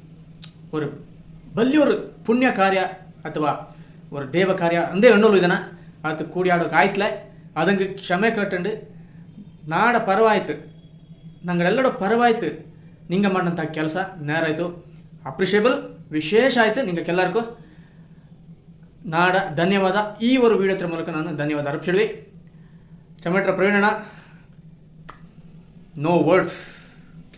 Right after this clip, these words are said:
ಚಲೋ, ಹಾಯ್, ಹಲೋ, ನಮಸ್ಕಾರ. ಸಮಸ್ತ ಭೀಮ್ ಸ್ಟ್ರೀಮ್ YouTube ಚಾನಲ್ ವೀಕ್ಷಕರಿಗೆ ಸ್ವಾಗತ, ಸುಸ್ವಾಗತ. ನಾನು ಭೀಮಯ್ಯ ಬಚಮಡ. ಈ ಒಂದು ವಿಶೇಷವಾದಂತಹ ವಿಡಿಯೋ ಕೊಡವಾಮೆ ಬಾಳೋ ಅನ್ನುವಂತಹ ಒಂದು ಕಾಲ್ನಡಿಗೆ ಜಾಥಾ ಏನ್ ನಡೀತು,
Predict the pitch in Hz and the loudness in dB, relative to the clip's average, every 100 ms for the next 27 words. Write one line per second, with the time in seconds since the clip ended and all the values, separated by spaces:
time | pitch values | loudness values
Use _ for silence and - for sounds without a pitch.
0 | - - - - 214 208 - - - - | -20 -20 -20 -2 4 4 2 -12 -20 -10
1 | - 240 262 254 254 262 254 220 226 226 | 4 8 8 6 6 4 4 4 2 2
2 | 143 190 214 214 196 185 180 175 170 175 | 2 0 0 0 0 0 0 0 0 0
3 | 170 160 151 170 170 170 165 147 165 160 | -2 -2 -2 0 0 -2 -6 -2 -2 0
4 | 156 151 147 - - - - 170 175 165 | -2 -2 -6 -12 -20 -18 -4 0 2 0
5 | 170 180 185 185 - - - - - - | 0 0 2 2 0 -14 -20 -20 -18 -4
6 | 185 185 180 170 180 277 247 226 208 175 | 0 2 2 0 0 -2 0 0 0 0
7 | 180 180 175 165 143 - 185 202 190 180 | 0 2 2 2 0 0 2 4 4 2
8 | 175 165 147 170 214 220 220 220 - - | -2 -2 -2 2 4 6 4 -2 -16 -20
9 | - - 175 190 185 170 180 175 175 165 | -18 -6 -2 0 -2 2 2 2 0 -2
10 | - 190 214 190 175 147 175 208 220 202 | -2 0 0 2 0 0 0 0 2 4
11 | 170 180 165 170 220 285 277 - - | 4 2 0 0 2 2 0 -6 -18